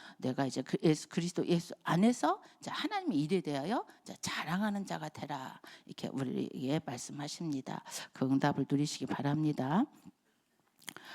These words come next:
예, 제가 이제 그 이제, 어, 요 힘들고 어렵고 했을 때 이제, 어, 말씀 속으로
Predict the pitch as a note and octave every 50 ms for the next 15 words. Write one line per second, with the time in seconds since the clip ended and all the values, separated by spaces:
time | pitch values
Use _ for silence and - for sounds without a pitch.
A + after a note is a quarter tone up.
0 | - - - - C3+ B2+ B2 B2+ - - - - E3+ E3 E3 D#3+ D3 D#3 D3 -
1 | - - D#3+ D3+ - - - - - - - _ - - C#3+ D3 D3+ C#3+ C#3+ -
2 | - _ _ - - C3 - - - G#4 F#4 E4+ D#4+ C#4 A3 F3+ - - - -
3 | - - D#3 D#3+ D3+ C#3+ - - - - B2+ - - - _ - F#3 G3+ - -
4 | G#3+ G#3 F3+ - - D#3 F#3 G#3 E3 A#3+ A#3+ - - - - - - - - -
5 | - _ _ - - - - - - F3+ G3 - - C#4+ C4 - A3+ F#3+ F3+ C#3+
6 | C3+ C3+